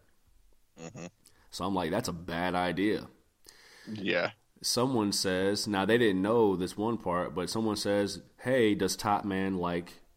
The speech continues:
Speaker 2: does he like racing? Does he like racetracks? Maybe we could hook up some racetracks." Well, a year and a half ago,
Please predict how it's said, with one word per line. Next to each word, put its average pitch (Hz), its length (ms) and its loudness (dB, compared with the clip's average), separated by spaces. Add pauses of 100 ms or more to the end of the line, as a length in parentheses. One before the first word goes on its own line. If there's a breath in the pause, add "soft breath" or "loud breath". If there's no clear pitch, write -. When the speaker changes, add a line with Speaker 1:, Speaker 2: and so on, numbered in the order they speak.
(180)
Speaker 2:
does 85 140 -6
he 90 80 -4
like 87 260 -4
racing? 117 340 0
Does 85 100 -8
he 87 60 -6
like 92 180 -4
racetracks? 104 640 -4
Maybe 92 180 -2
we 95 80 0
could 87 140 -8
hook 98 160 -6
up 98 120 -2
some 92 180 -4
racetracks." - 680 -6 (520 loud breath)
Well, 139 480 2
a 95 40 4
year 127 260 2
and 110 100 2
a 104 60 0
half 151 260 -2
ago, 87 400 -4